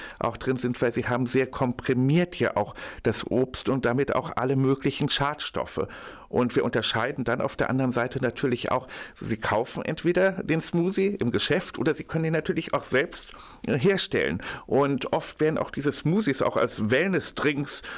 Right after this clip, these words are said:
ähm, dargestellt, aber das sind ja keine Arzneimittel. Also auch immer darauf achten, da gibt's manchmal Aussagen, Nährstoffe oder Zusatzstoffe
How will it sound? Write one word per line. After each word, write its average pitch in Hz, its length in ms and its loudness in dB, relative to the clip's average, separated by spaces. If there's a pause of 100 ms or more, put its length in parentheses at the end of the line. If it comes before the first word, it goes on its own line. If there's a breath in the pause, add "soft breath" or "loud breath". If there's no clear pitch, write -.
(240 loud breath)
ähm, 131 280 4
dargestellt, 147 540 -2
aber 160 80 0
das 156 120 0
sind 170 160 2
ja 170 60 4
keine 170 400 2
Arzneimittel. 175 640 0
Also - 200 0
auch - 120 -4
immer 151 160 2
darauf 135 420 0
achten, 143 300 -2
da 127 60 2
gibt's - 240 -4
manchmal 127 400 0
Aussagen, 127 720 2
Nährstoffe 147 640 2
oder 123 240 2
Zusatzstoffe 156 840 2